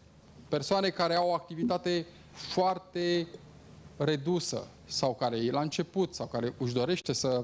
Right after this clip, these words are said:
uh, să intre pe piață. Deci, prin urmare, trebuie să avem grijă de ambele tipuri de agricultură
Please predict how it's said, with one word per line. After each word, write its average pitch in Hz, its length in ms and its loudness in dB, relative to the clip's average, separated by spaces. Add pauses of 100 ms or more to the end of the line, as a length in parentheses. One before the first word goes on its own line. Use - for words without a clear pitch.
(140)
uh, 120 180 0
să 117 140 0
intre 135 240 2
pe 135 120 -2
piață. 131 440 -2 (400)
Deci, - 160 0
prin 220 200 2
urmare, 180 600 2 (1120)
trebuie 220 220 2
să 202 80 0
avem 190 220 0
grijă 180 280 0
de 156 120 2
ambele 151 520 2 (680)
tipuri 175 460 2 (120)
de 139 100 0
agricultură 139 920 0